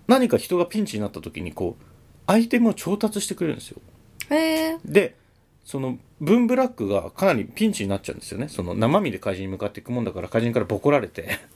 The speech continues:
Speaker 1: <laughs> ボロボロになって口から血出てるんですよ。
Speaker 2: あらら。
Speaker 1: そこに調達屋がなんかね、アイテム放り込んでくるんですよ。斧みたいなやつを。
Speaker 2: はい。
Speaker 1: で、それを見て、レッドが、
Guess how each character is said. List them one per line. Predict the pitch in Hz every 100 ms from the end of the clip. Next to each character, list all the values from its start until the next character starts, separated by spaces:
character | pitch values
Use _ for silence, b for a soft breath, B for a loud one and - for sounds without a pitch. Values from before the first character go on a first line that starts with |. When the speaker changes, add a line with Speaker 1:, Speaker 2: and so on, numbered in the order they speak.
| B B B B
Speaker 1:
<laughs> | B - - - - - -
ボ | 139
ロ | 170
ボ | 185
ロ | 196
に |
な | 185
っ | 180
て | 117
口 | - -
か | -
ら |
血 | - 180
出 | 156
て | 117
る | -
ん |
で | -
す |
よ。 | - - - -
Speaker 2:
あ | 233
ら | 240
ら。 | 208 190 -
Speaker 1:
そ | - 180
こ | 214
に | 208
調 | - 165
達 | 170 165
屋 | 165
が | 160
な |
ん | 147
か | 101
ね、 | 95 - _ -
ア | 156
イ |
テ | 135
ム | 95
放 | - 135
り |
込 | 127 123
ん |
で | -
く |
る | 78
ん |
で |
す | 85
よ。 | 117
斧 | 127 92
み | -
た | -
い |
な | -
や |
つ | - 135
を。 |
Speaker 2:
は | 247 226
い。 | 196 - -
Speaker 1:
で、 | 151 - B B B
そ | - 156
れ | 196
を | 226 107 - _ _ _ _ _ _ _ _ _ _ - - _ - - - _ _ - _ - - 160
見 | 170
て、 | 170 123 -
レ | 127
ッ | 117
ド | 95
が、 | 92 90